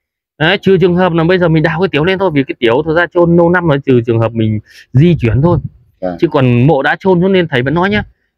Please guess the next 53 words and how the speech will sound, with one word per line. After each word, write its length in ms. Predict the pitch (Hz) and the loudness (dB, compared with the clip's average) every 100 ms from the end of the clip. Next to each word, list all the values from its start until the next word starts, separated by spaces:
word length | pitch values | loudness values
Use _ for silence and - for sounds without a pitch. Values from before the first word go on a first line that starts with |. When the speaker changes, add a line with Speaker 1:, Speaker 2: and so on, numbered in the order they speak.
| _ - | _ -4
Speaker 1:
cái 140 | 190 | 0
mả 680 | 175 143 120 117 113 123 165 175 | 2 4 2 2 2 0 -2 -4
của 80 | |
chúng 160 | 165 170 | -4 -2
ta 160 | 190 190 | -2 -2
đấy 120 | 214 - - - - - - - - - | -2 -6 -12 -16 -16 -20 -10 -8 -8 -8
nó 100 | 131 | -6
không 160 | 131 147 | 0 2
như 100 | 139 | 2
cái 80 | 156 | 2
nhà. 320 | 120 107 107 - - - - | 0 -2 -8 -10 -14 -16 -12
Speaker 2:
Vâng. 200 | - - | -10 -6
Speaker 1:
Cái 100 | 156 | -2
nhà 220 | 143 113 - | 0 0 -4
sai 280 | - 170 156 | -4 -4 -4
hỏng 280 | - 95 131 | -6 -6 -4
có 80 | |
đập 100 | 131 - | -4 -4
ra 160 | 143 135 | -6 -4
làm 160 | 117 | -4
lại, 140 | 120 117 | -4 -4
như 100 | 139 | -2
cái 80 | 156 | 0
mả 140 | 127 - 127 | 0 -2 -6
đã 80 | |
chôn 240 | 147 175 160 | 0 0 2
xuống 200 | 175 202 | 2 0
nhá, 160 | 208 202 _ _ | 0 -4 _ _
không 300 | - 196 196 | -2 2 2
bao 160 | 185 165 | 2 0
giờ 140 | 143 | 0
đào 200 | 143 147 | 0 0
lên 120 | 180 | 2
được 60 | 170 | 2
đâu. 240 | 196 156 - _ - | 0 -2 -8 _ -16
Speaker 2:
Vâng. 120 | 90 _ _ | -16 _ _
Speaker 1:
Cho 80 | 180 | -2
nên 160 | 202 180 | 0 0
đã 160 | 196 | -2
làm 380 | 202 175 165 160 | 0 0 2 2
một 80 | 160 | 4
lần 240 | 160 160 | 2 2
là 60 | 156 | 2
làm 280 | 160 156 180 | 2 2 2
đến 60 | |
đâu 140 | 202 185 | 2 0
làm 220 | 165 160 | 0 -2
cho 120 | 190 | -2
đến 180 | 202 226 | 0 0
nơi 120 | 233 | 0
đến 100 | 220 | 0
chốn 160 | 233 254 | 0 2
luôn. 180 | 240 | 0